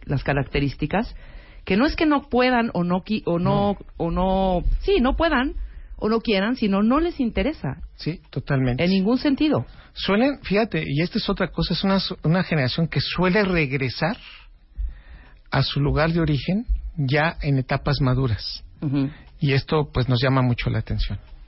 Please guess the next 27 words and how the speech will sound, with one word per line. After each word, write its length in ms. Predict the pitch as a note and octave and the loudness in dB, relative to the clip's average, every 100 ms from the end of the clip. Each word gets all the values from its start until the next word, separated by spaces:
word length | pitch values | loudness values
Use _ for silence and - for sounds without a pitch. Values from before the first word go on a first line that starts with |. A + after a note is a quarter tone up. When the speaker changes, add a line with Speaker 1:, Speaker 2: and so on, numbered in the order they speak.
| - - - - | -18 -16 -16 -4
Speaker 1:
Todo 240 | A3+ B3 B3+ | 0 2 2
este 840 | A#3 - A3 G3+ F3+ E3 D3 C#3+ - - - - | 2 2 2 2 2 2 0 -2 -8 -16 -20 -8
texto 540 | - G3+ - - G#3+ A3 | -2 0 -2 -2 -2 -2
está 340 | F#3+ - F#3 | -6 -2 0
arriba 360 | F3+ F3 F#3+ G3 | 0 0 -2 -2
en 100 | F#3+ | -2
marta 260 | F3 D#3+ F3 | -4 -2 -2
de 80 | |
baile 260 | D3+ D#3 D#3 | 2 2 2
punto 320 | D#3 D#3+ D3+ | 0 0 0
com 220 | - D#3+ - | 0 0 0
para 220 | E3+ C#3+ | 0 0
quien 200 | - C#3+ | 0 0
quiera 520 | C3+ D#3+ D#3+ D3+ C#3 - | 2 0 2 0 -2 -8
echarle 340 | C#3+ - D#3+ | -10 -2 0
un 100 | E3+ | 2
vistazo, 540 | D#3 C#3+ - C#3 - G#3 | 0 -2 0 -2 0 -2
porque 240 | - F3 | -4 -4
es 80 | C4+ | -2
importante, 720 | E4+ A#3+ F#3+ F#3+ F#3+ - G#3 G#3+ - - - | -2 -2 0 0 0 0 -2 -4 -16 -16 -2
te 100 | F3+ | 2
digo, 360 | G#3 D#3+ - | 2 2 2
para 220 | - F3+ F#3 | 4 2 2
las 360 | F#3 - F3+ | -2 -4 -4
generaciones 640 | G3 G3 F#3+ F#3+ A3 A#3 A3 | -4 -4 -4 -2 -2 -2 -2
que 100 | F3+ | -4
estamos, 460 | - F3+ F#3 - | -2 -2 -2 -6